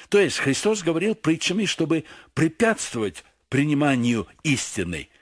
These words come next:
и таким образом отлучить народ от милости и благодати Божьей.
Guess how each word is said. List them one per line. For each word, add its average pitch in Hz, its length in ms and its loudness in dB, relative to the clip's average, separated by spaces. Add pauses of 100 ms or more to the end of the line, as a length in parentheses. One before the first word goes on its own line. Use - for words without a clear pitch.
(240)
и 143 120 0
таким 220 360 -2
образом 113 600 -2
отлучить 139 600 -4
народ 151 440 -2
от 131 240 -4
милости 117 560 -2
и 117 40 -2
благодати 104 520 -4
Божьей. 92 480 -4